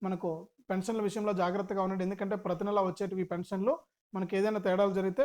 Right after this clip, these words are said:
పెన్షన్ అనేది ఆగిపోవడం జరుగుతుంది. ఇక గతంలో అనేకమైన రూల్స్ ఉండేవి, కరెంట్ బిల్ ఎక్కువ వస్తే పెన్షన్ పోతుంది, నాలుగు చక్రాల వాహనం ఉంటే పెన్షన్ పోతుంది, ఇలాంటివన్నీ కూడా తీసేస్తామని మన ఏపీ రాష్ట్ర ప్రభుత్వం అయితే చెప్పింది. ఇక ఒక మాటలో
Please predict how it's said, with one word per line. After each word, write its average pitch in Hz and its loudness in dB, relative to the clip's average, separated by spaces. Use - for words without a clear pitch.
పెన్షన్ 185 -4
అనేది 190 0
ఆగిపోవడం 180 -2
జరుగుతుంది. 185 0
ఇక 202 -2
గతంలో 226 2
అనేకమైన 226 2
రూల్స్ 208 0
ఉండేవి, 208 2
కరెంట్ 202 0
బిల్ 202 2
ఎక్కువ 202 -4
వస్తే 190 -4
పెన్షన్ 190 -4
పోతుంది, 190 2
నాలుగు 202 2
చక్రాల 214 0
వాహనం 202 4
ఉంటే 190 -2
పెన్షన్ 190 -4
పోతుంది, 202 -2
ఇలాంటివన్నీ 190 0
కూడా 196 0
తీసేస్తామని 196 -2
మన 190 0
ఏపీ 185 0
రాష్ట్ర 190 0
ప్రభుత్వం 190 -2
అయితే 185 0
చెప్పింది. 202 0
ఇక 190 -2
ఒక 196 0
మాటలో 226 2